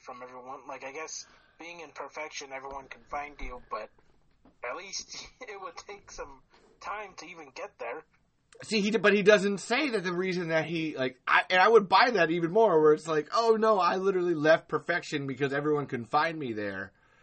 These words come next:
Speaker 2: And I went to this island where I didn't think anyone could find me, and oh, you found me." Like, there'd be a,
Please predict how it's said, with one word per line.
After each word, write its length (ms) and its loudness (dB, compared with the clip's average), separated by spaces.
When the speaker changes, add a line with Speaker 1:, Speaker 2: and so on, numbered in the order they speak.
Speaker 2:
And 120 0
I 60 2
went 300 0
to 120 -6
this 200 2
island 440 4
where 120 2
I 80 0
didn't 240 -2
think 260 -2
anyone 380 0
could 180 -8
find 340 2
me, 220 -2
and 100 0
oh, 200 6
you 160 2
found 400 2
me." 260 -6
Like, 120 -10
there'd 180 6
be 120 0
a, 80 0